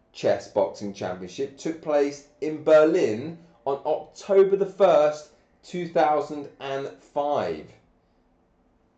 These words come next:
The first European Chess Boxing Championship, two thousand and five.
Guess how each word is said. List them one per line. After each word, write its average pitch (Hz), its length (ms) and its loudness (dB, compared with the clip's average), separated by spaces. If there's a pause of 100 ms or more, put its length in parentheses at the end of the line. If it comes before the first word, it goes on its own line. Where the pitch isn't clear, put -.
(120)
The 107 60 -20
first 139 420 -2
European 135 440 -4
Chess 127 200 -6
Boxing 127 420 -4
Championship, 127 680 -8
two 120 120 -16
thousand 127 300 -4
and 123 120 -12
five. 104 420 -6